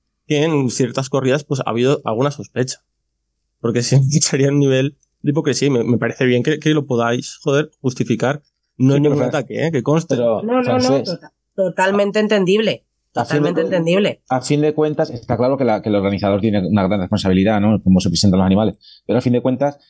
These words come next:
Speaker 2: el tema de enva-, de enviar, eh, cuernos a analizar y tal, es potestad del presidente de cada festejo, como en cualquier otra corrida, sea Copa Chenel o sea la feria de Al Alpardo. Me da igual. O sea, quiero decir que en realidad ellos no, la fundación no es responsable de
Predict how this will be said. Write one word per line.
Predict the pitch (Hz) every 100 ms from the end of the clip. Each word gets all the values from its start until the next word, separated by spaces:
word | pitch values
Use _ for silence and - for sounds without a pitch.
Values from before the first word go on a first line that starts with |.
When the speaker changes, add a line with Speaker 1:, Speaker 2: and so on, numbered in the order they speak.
| _ -
Speaker 2:
el | 110 -
tema | 110
de | 110 117
enva-, | 110 113
de | 107 107
enviar, | 107 101 104 104 104 104 98 101 98 - _ _ _ _ -
eh, | - 101 101 98
cuernos | 120 117 107
a |
analizar | 107 104 95 117 113
y |
tal, | 110 123 -
es | 113
potestad | - 113 110 117
del | 107
presidente | 98 98 107 110 120
de |
cada | 110 101
festejo, | 98 95 113 107 131
como | 117 107
en |
cualquier | 90 87 101
otra | 98
corrida, | 92 95 107
sea | 120 95 98
Copa | 98 104
Chenel | 104 101 127
o | 95
sea | - 92
la | 92
feria | - 87 85
de | 85 85 90 90
Al | 90
Alpardo. | 87 90 123 110 - -
Me | 175
da | 127
igual. | 98 95 87
O |
sea, | - 110
quiero | 110 104
decir | 101 90 - - -
que | - 107 101
en | 101
realidad | 98 87 101 117
ellos | - 113 104 113
no, | 117 120 107
la | 104
fundación | 113 101 95
no | 117
es | 120
responsable | 123 113 110 104
de | 101 101